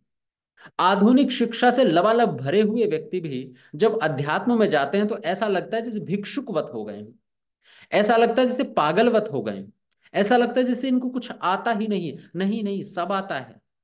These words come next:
जो सीखा है ना वो सब आता है, लेकिन अब जो जाना है वो इस सीखे हुए से ऊपर की चीज है। इसलिए अविज्ञातम विजानताम, जो ये बुद्धिमान लोग घूम रहे हैं पढ़ लिख करके,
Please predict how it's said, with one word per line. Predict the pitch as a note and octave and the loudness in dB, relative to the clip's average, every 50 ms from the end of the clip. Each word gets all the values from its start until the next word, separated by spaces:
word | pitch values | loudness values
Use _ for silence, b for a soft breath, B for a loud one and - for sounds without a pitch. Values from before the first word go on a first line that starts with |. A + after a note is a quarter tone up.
| _ _ - | _ _ -20
जो | C3+ B2+ D3 E3 | -12 -8 -8 -6
सीखा | E3 - - F3 E3 E3+ E3 - - | -6 -4 -4 -4 -4 -2 -2 -2 -2
है | G3 F#3 G3+ | -2 -2 -4
ना | A3 | -4
वो | A3+ G3+ C#3+ | -4 -6 -8
सब | B2 - - F3 D#3+ C#3+ | -8 -4 -2 -2 0 2
आता | B2+ A#2 - - A2+ | 2 0 0 -4 -8
है, | A#2 A#2 A#2 - _ _ _ _ _ _ _ _ _ _ _ _ _ _ - A#2+ | -10 -12 -16 -20 _ _ _ _ _ _ _ _ _ _ _ _ _ _ -12 -6
लेकिन | B2+ C3 F3 G3 G3 G3 E3 C#3 D#3 E3+ - B B B B B B B _ | -2 2 2 2 2 2 -2 -2 -4 -6 -10 B B B B B B B _
अब | - E3+ F3 F#3+ G#3 | 0 0 0 0 2
जो | A3+ B3+ | 2 2
जाना | G3 D#3+ D#3 C#3+ C#3+ D3+ F3 F#3 F3+ | 2 2 2 0 0 0 -2 -2 -2
है | D#3+ D#3 F#3 | -4 -6 -6
वो | G3+ G3 A3 A3 | -4 -2 -2 -2
इस | G#3 G#3 G#3 - - | -4 -6 -8 -8 -6
सीखे | G3+ G3 G3 - - | -6 -6 -6 -4 -4
हुए | A#3 - - E3+ F3+ F3+ | -4 -4 -2 -2 -2 -2
से | F3 - A3+ | -2 -4 -6
ऊपर | - - F#3 G3 G3 A#3 B3 - | -6 -6 -6 -4 -2 0 0 0
की | - - D#3+ | -2 -4 -8
चीज | - - B2+ A2+ G#2+ - - G#2 | -10 -12 -14 -14 -14 -14 -16 -20
है। | - _ _ _ _ _ b b b b b b - | -20 _ _ _ _ _ b b b b b b -2
इसलिए | F3+ F#3+ - A3 B3 B3+ A#3+ - - | -2 0 0 0 0 0 0 -2 -2
अविज्ञातम | - C#3 D#3 D3+ F#3 G#3 G#3 - - F3+ G#3 A3+ A3+ A#3 A3+ A3 B3 B3+ B3 A#3 | 0 0 2 4 4 2 2 0 -2 0 2 2 2 2 2 0 0 2 2 2
विजानताम, | G3+ F#3 G#3 G#3 G#3 G#3+ G#3+ A3+ A3 A3+ A3 G#3+ E3 B2 G#2+ G#2 - - _ _ _ _ _ _ _ _ _ _ _ _ _ _ _ _ _ _ B B B C#3+ C3 D3+ | 2 2 2 2 2 2 2 0 -2 -4 -4 -4 -6 -6 -8 -10 -14 -18 _ _ _ _ _ _ _ _ _ _ _ _ _ _ _ _ _ _ B B B -16 -14 -4
जो | C#3+ F3+ G#3 | 2 4 4
ये | A3 A#3 | 6 6
बुद्धिमान | G#3+ E3 F3 D#3+ D3 F3 G#3 G#3 G#3 G#3 G#3+ | 4 4 2 2 2 2 2 4 4 2 2
लोग | G#3+ G#3+ G#3 - C#3+ C#3+ | 2 2 0 0 -2 -2
घूम | E3 G#3 G#3 G#3 | -2 0 0 0
रहे | F#3+ E3+ E3 E3 | 0 0 -2 -4
हैं | E3 F3 F#3+ - | -4 -6 -8 -4
पढ़ | - E3+ E3+ F3+ | 0 0 2 2
लिख | G3+ G3 G3 G3 - | 2 0 -2 -2 -4
करके, | D#3 C3+ - - A#2 A2 A2 - - _ | -4 -4 -6 -6 -10 -10 -12 -14 -20 _